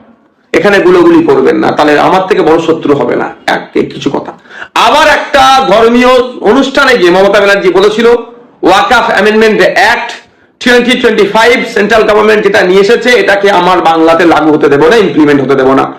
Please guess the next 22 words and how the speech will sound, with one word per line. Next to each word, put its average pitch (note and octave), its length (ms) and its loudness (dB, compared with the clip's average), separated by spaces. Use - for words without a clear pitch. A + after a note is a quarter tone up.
বাংলার G#3 400 2
মানুষজন G3+ 400 2
ভেবেছিল F#3 380 0
হয়তো E3+ 200 2
মমতা D#3+ 320 0
ব্যানার্জির D3+ 440 0
এই D3+ 60 4
মুখ D#3+ 320 2
আর F3 140 2
মুখোশকে E3+ 360 0
ধরতে D3 260 0
পারেনি, F#3+ 600 0
তারা D#3+ 180 0
কি D#3+ 140 -2
ভেবেছিল? G3 360 0
হয়তো D#3+ 180 0
মমতা D3+ 260 0
ব্যানার্জি D3+ 300 0
আছে, C#3 200 0
অসুবিধা B2 380 -2
হবে - 180 -4
না। - 160 -10